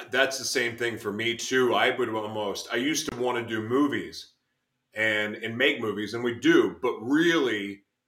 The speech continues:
I love series. And my wife and I both get bored as creators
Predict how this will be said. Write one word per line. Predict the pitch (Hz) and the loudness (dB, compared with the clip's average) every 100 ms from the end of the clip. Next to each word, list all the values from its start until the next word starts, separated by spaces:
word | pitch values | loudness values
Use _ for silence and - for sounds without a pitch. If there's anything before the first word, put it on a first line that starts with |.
| _ - | _ -4
I | 123 | 0
love | 117 117 135 135 123 - | 0 2 4 4 2 -2
series. | - - 127 110 90 - - - | -6 -4 -2 -2 -4 -10 -16 -10
And | 117 | -8
my | 113 117 | -2 0
wife | 117 127 147 143 | 2 4 4 2
and | 131 | -2
I | 113 110 | -2 -2
both | 113 113 110 | -2 -4 -2
get | - 110 101 | -2 -4 -4
bored | 117 120 127 117 | -4 2 2 2
as | 110 | 0
creators | - - 107 120 135 110 92 92 - | -4 -4 2 4 6 4 0 -6 -10